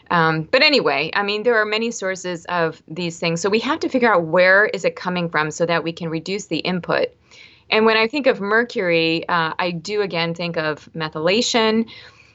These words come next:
and getting in those greens. And so when I think of greens, I think of cilantro, I think of chlorophyll, I think of, um, there was a really nice study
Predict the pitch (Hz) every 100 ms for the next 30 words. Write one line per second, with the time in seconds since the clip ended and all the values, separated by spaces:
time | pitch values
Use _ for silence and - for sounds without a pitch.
0 | - - 175 165 165 170 190 190 208 226
1 | 185 - 175 180 170 165 165 - 190 175
2 | 202 196 196 233 240 160 196 214 214 185
3 | 180 165 - 175 160 185 240 269 240 240
4 | 175 170 165 160 - - 180 196 220 226
5 | 220 226 233 - 180 175 190 185 185 175
6 | 175 165 160 - - 170 294 196 226 254
7 | 190 175 170 - 185 170 160 147